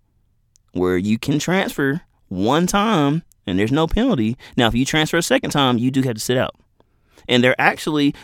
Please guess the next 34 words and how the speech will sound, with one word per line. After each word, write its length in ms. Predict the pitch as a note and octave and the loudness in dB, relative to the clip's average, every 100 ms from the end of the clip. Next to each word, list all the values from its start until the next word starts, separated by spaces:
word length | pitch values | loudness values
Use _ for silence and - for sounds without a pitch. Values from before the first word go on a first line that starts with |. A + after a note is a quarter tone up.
| - | 0
they 100 | D#3 | 4
were 240 | D#3+ D3 - - | 4 2 0 -4
discussing, 760 | D3 - G3+ A3 - E2 - - | -4 0 2 4 2 -4 -6 -4
the 140 | A#2+ | -2
N 80 | F3+ | 0
C 220 | - F3 | 0 4
A 80 | F3+ | 4
A 40 | |
were 140 | E3+ C#3+ | 6 4
discussing 800 | C3 B2 - F3+ G#3+ D#3+ A#2 C#3+ - _ _ _ _ _ _ _ _ | 0 -4 4 4 4 2 2 0 -6 _ _ _ _ _ _ _ _
allowing 480 | B2+ B2+ D3+ F#3+ E3 | 0 4 4 4 2
players 400 | - D#3 E3+ D#3+ | 2 4 4 2
to 100 | - | -2
play 220 | C#3 D#3 D#3 | -2 0 2
immediately 800 | D3+ C#3+ F3+ G#3+ D3+ C3+ C3 C3+ - - | 4 4 4 4 2 4 4 2 -2 0
regardless 480 | B2+ D3 E3 D3+ | 6 8 8 6
of 100 | C#3 | 2
how 260 | C#3+ F#3 F#4+ | 4 6 6
many 240 | D#4 D#3+ | 6 6
times 280 | A#2 A2 G2 | 4 0 0
they 100 | G2 | -2
transfer. 280 | F#2+ G2+ F2+ | -2 -2 -2
So 120 | E3 | 0
they 80 | G#3 | 2
could 120 | E4 | 2
transfer 360 | - G#3+ F#3+ D3 - - | 0 0 0 -6 -10 -12
five 380 | - F#3+ G#3+ G3+ | 2 6 6 4
times 480 | G3 A#3+ F3+ F3 - - - | 2 4 2 0 -4 -6 0
and 180 | E3+ E3 | 2 6
there 120 | G3 | 6
would 160 | F#3 | 6
be 120 | F3+ F3 | 4 0
no 300 | D#3+ E3+ F#3+ | 2 4 4
penalty, 480 | - E3+ D3 C#3 | 2 2 4 4